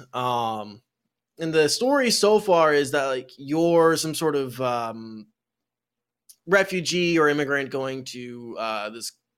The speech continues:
continent called Enderal from wherever you were before.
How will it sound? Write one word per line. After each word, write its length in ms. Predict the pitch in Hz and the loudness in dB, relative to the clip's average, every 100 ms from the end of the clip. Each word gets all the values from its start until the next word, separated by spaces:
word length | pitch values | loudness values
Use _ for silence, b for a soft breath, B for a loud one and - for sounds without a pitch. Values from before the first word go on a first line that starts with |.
| _ _ _ _ | _ _ _ _
continent 460 | - 156 139 135 - | 0 2 2 -4 -4
called 220 | 127 123 | -2 0
Enderal 500 | 139 139 92 71 69 _ _ b b b b b b b | 0 -2 -4 -6 -10 _ _ b b b b b b b
from 420 | - 131 120 117 | 0 2 2 0
wherever 280 | 117 113 110 | 0 0 -2
you 120 | 110 | -4
were 140 | 107 | -4
before. 480 | 101 110 131 87 - | -8 -2 -2 -2 -8